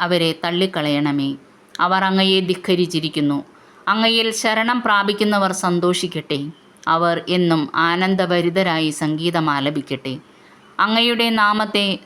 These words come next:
സ്നേഹിക്കുന്നവരെ സംരക്ഷിക്കണമേ. അവർ അങ്ങയിൽ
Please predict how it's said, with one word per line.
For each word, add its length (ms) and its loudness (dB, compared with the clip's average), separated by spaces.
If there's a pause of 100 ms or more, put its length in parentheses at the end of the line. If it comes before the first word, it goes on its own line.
സ്നേഹിക്കുന്നവരെ 840 0 (240)
സംരക്ഷിക്കണമേ. 840 0 (680)
അവർ 240 2
അങ്ങയിൽ 320 2